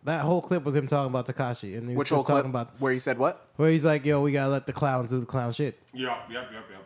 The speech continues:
Speaker 3: I remember that one.
Speaker 1: And I mean, it was crazy 'cause it's like, yo, in death, he's still, he's, he's still kinda like, yo, showing you the real shit, how to handle things,
Speaker 2: Yeah.
Speaker 1: which
Speaker 2: What
Speaker 1: is
Speaker 2: did
Speaker 1: nuts.
Speaker 2: T I do?
Speaker 1: Yeah, that's true.
Speaker 2: T I took down his clip
Speaker 1: Yeah.
Speaker 2: and put that clip up,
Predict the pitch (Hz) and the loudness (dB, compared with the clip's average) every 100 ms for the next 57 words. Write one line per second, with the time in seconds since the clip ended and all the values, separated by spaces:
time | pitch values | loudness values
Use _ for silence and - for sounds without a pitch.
0 | - 107 110 101 95 85 87 139 151 147 | -16 -14 -14 -14 -14 -16 -8 -2 0 0
1 | 139 120 110 _ _ 135 165 160 139 - | -2 -6 -12 _ _ -2 2 2 2 2
2 | 185 170 143 139 127 135 127 135 120 123 | 4 4 0 0 0 -2 0 -2 -2 -2
3 | 127 139 131 127 - 139 127 113 - - | 0 0 0 -4 -4 -2 -2 -4 -8 -6
4 | 123 - - - - 127 - 143 127 131 | -6 -4 -6 -6 -6 -8 -4 -4 -2 -4
5 | 120 117 117 117 113 131 127 127 113 123 | -2 -4 -4 -4 -2 -2 0 -2 -2 0
6 | 120 117 - 117 - 117 113 113 127 120 | 0 -2 -4 -6 -4 -4 -4 -4 -4 -6
7 | 110 117 165 143 - - 131 139 131 196 | -4 2 2 2 -2 0 2 4 2 6
8 | 202 254 151 110 90 - 240 277 247 - | 10 10 8 0 -4 -6 0 4 4 4
9 | 294 175 151 - 165 - 139 135 185 214 | 8 8 8 4 0 0 2 2 2 -2
10 | - 185 175 - 143 151 147 156 120 139 | 2 4 4 0 -2 -2 0 0 4 2
11 | 135 - 135 - 120 - | 2 0 -2 0 -2 -2